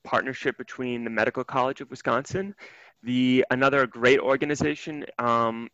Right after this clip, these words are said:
is called the Center for Urban Population Health, um, which is a research think tank, um, here in Milwaukee. Um, and that, they are looking at creating, um,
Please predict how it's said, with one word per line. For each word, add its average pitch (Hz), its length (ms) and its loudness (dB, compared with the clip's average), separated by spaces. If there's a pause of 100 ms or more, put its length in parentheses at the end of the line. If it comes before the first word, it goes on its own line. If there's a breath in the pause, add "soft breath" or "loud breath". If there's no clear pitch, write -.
(100)
is 120 120 -8
called 117 280 -4
the 117 80 -8
Center 120 340 -2
for - 220 -10
Urban 117 260 -4
Population 110 600 -6
Health, 120 500 -4 (540 soft breath)
um, 120 240 0
which 123 180 -8
is 120 140 -6
a 113 160 2
research 127 760 -4
think 131 240 2
tank, - 480 -2 (380 soft breath)
um, 117 260 2
here 131 360 2
in 127 120 2
Milwaukee. 110 640 0 (460 loud breath)
Um, 120 400 6
and 123 240 2
that, 143 240 8 (160)
they 147 280 10
are 156 140 10
looking 135 380 2
at 110 320 4
creating, 131 840 2 (220)
um, 117 540 0